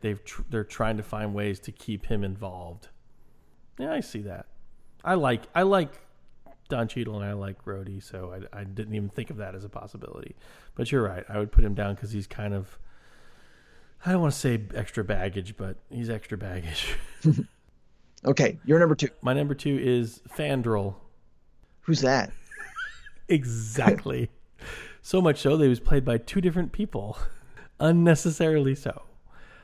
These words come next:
Speaker 1: Uh, he's one of the Warriors Three.
Speaker 2: Oh, okay.
Speaker 1: He's the
Speaker 2: So
Speaker 1: swordsman.
Speaker 2: I do not count them as superheroes.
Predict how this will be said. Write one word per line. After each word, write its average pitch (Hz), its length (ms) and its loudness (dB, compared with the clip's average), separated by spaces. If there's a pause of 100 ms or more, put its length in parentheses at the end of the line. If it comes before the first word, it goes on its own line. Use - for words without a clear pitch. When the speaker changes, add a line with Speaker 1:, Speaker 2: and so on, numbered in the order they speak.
(160)
Speaker 1:
Uh, 123 180 6
he's 147 220 2
one 156 140 2
of 143 40 4
the 139 80 4
Warriors 131 340 4
Three. - 460 -8 (160)
Speaker 2:
Oh, 190 400 8
okay. 185 240 6
Speaker 1:
He's 135 120 0
the 120 300 4
Speaker 2:
So 160 160 4
Speaker 1:
swordsman. 131 540 4 (1500)
Speaker 2:
I 190 140 6
do 208 140 6
not 175 320 4
count 156 280 2
them 139 200 2
as 120 80 -2
superheroes. - 880 -4